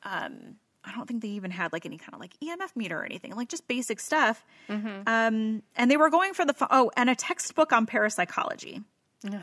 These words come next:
Speaker 2: Okay. <laughs>
Speaker 1: Apparently, the, um, they called her the proprietor, but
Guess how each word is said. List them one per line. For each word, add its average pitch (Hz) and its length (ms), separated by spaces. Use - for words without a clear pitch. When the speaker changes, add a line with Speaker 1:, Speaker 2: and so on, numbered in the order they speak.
Speaker 2:
Okay. 208 420
<laughs> - 800
Speaker 1:
Apparently, 302 640
the, 247 280
um, 214 560
they 233 120
called 254 280
her 294 120
the 240 100
proprietor, 185 1080
but 220 200